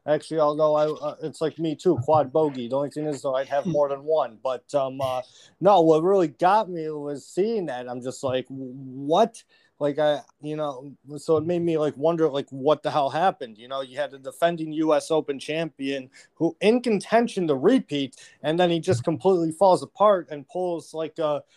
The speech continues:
this is for the old timers out there, kind of like a Greg Norman style choke.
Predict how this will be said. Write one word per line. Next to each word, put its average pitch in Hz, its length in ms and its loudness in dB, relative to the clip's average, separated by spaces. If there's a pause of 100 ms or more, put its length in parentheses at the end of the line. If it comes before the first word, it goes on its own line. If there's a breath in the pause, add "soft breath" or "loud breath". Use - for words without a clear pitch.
(160)
this 180 200 -6
is 156 120 -12
for 170 180 -6
the 151 100 -6
old 202 300 4
timers 147 420 -6
out 139 220 -4
there, 147 140 -6
kind 165 260 -4
of 139 100 -12
like 156 160 -4
a 135 80 -6
Greg 143 460 0
Norman 151 420 -2
style 151 460 2
choke. - 560 2